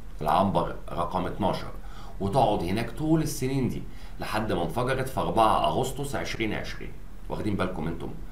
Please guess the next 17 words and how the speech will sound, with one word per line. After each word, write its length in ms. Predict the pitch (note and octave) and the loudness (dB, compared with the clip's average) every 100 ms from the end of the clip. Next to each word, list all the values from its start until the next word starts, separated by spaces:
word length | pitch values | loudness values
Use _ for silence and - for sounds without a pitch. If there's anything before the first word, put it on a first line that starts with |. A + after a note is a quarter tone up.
| - - - | -8 -8 -8
سفينة 400 | - A#2 D3 E3 | -4 -2 2 4
محملة 460 | A#2+ - F2+ G2+ - | 4 0 0 2 2
بنترات 420 | A2 F#2+ F#2+ A#2+ | 2 0 2 0
أمونيوم 480 | - F#2 C#3 C#3+ C3 | 2 2 2 2 2
رايحة 280 | C3+ - G2 | 4 4 2
لشركة 340 | F#2 A#2+ A2 | 0 0 -2
في 100 | G#2 | -2
موزمبيق 420 | E2+ E2 D#2+ - - - | -2 -2 -2 -4 -6 -6
بتغسو 420 | F#2+ G2+ A#2+ G#2 | -4 -2 -2 -4
في 100 | F2+ | -2
مرفأ 280 | G#2 G2+ F#2 | -2 -2 -4
بيروت 460 | E2 E2 - D#3 - | -2 -2 -2 0 0
علشان 380 | A#2 G#2+ G2 | 0 0 -2
تحمل 400 | G2 A2+ B2+ G#2 | -2 -2 0 0
شحنة 300 | G2 - G#2+ | 0 -2 0
تانية 300 | G2 B2+ E3 | 0 2 2
وتمشي. 400 | D#3+ D#3 E2+ - | 2 2 0 -4